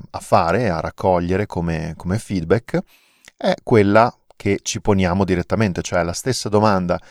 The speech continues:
che abbiamo in testa è quella che tendiamo a portare al nostro interlocutore, al pubblico di riferimento del nostro prodotto o servizio. E quindi andremo a fargli la domanda:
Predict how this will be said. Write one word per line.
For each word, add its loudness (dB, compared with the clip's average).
che -2
abbiamo 2
in -4
testa -2
è -6
quella -2
che -6
tendiamo 0
a 2
portare -2
al -2
nostro -4
interlocutore, -4
al 2
pubblico -2
di -2
riferimento -4
del 0
nostro -8
prodotto -8
o -6
servizio. -12
E -8
quindi 0
andremo 2
a 0
fargli -2
la 2
domanda: 2